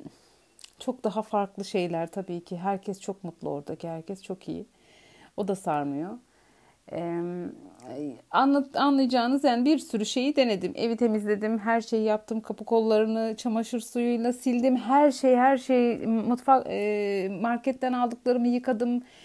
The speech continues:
ettim, onu yaptım, bunu yaptım derken gerçekten artık hepsinden bıktım. Artık hiçbirini yapmak istemiyorum.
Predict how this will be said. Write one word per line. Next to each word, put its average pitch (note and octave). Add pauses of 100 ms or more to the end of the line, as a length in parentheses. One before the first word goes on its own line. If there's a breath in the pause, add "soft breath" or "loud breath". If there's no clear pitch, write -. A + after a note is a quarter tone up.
(200 loud breath)
ettim, C4
onu C#4
yaptım, C4
bunu C4+
yaptım C4+
derken C4+
gerçekten A#3
artık -
hepsinden G3
bıktım. D#3+ (360)
Artık F#3+
hiçbirini G3
yapmak F#3 (220)
istemiyorum. E3+